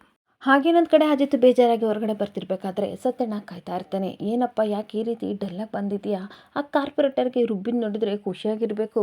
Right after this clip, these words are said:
ನೀನ್ ಯಾಕೆ ಡಲ್ ಆಗಿದ್ಯಾ?" ಅಂತ ಅಂದಾಗ, "ಹಾಗೆ ಯಾರ್ ಜೊತೆ ಮಾತಾಡ್ತಿದ್ದೆ?" ಅಂದಾಗ, "ನಿಮ್ ತಂಗಿ ಕಾಲ್ ಮಾಡಿದ್ಲು" ಅಂತ ಹೇಳ್ತಾ ಇರ್ತಾನೆ. "ಓ ಭೂಮಿನ, ಅದ್ರಲ್ಲೇನ್ ವಿಶೇಷ ಇದೆ ಬಿಡು, ಯಾವಾಗ್ಲೂ ಕಾಮನ್ ಆಗಿ ತಾನೇ ಗಂಡನ್ನ ಕಾಳಜಿ ವಹಿಸ್ಕೊಂಡು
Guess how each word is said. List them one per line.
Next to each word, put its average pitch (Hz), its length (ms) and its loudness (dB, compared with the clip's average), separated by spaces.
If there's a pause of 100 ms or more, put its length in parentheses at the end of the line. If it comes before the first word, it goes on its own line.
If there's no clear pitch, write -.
ನೀನ್ 285 200 4
ಯಾಕೆ 262 160 0
ಡಲ್ 226 200 2
ಆಗಿದ್ಯಾ?" 214 360 -4
ಅಂತ 202 180 -8
ಅಂದಾಗ, 196 340 -6 (460)
"ಹಾಗೆ 311 260 -2
ಯಾರ್ 269 240 0
ಜೊತೆ 294 220 0
ಮಾತಾಡ್ತಿದ್ದೆ?" 220 600 -6
ಅಂದಾಗ, 202 300 -8 (100)
"ನಿಮ್ 196 180 -6
ತಂಗಿ 180 300 -8
ಕಾಲ್ 247 240 -6
ಮಾಡಿದ್ಲು" 226 380 -4
ಅಂತ 214 220 -8
ಹೇಳ್ತಾ 185 360 -8
ಇರ್ತಾನೆ. 190 320 -8 (400)
"ಓ 330 160 2
ಭೂಮಿನ, 285 460 0 (140)
ಅದ್ರಲ್ಲೇನ್ 330 500 -2
ವಿಶೇಷ 285 400 -6
ಇದೆ 262 220 -2
ಬಿಡು, 233 300 -6
ಯಾವಾಗ್ಲೂ 247 480 -4
ಕಾಮನ್ 302 360 -4
ಆಗಿ 285 100 -10
ತಾನೇ 269 240 -4 (120)
ಗಂಡನ್ನ 269 500 -4
ಕಾಳಜಿ 214 340 -8
ವಹಿಸ್ಕೊಂಡು 220 480 -6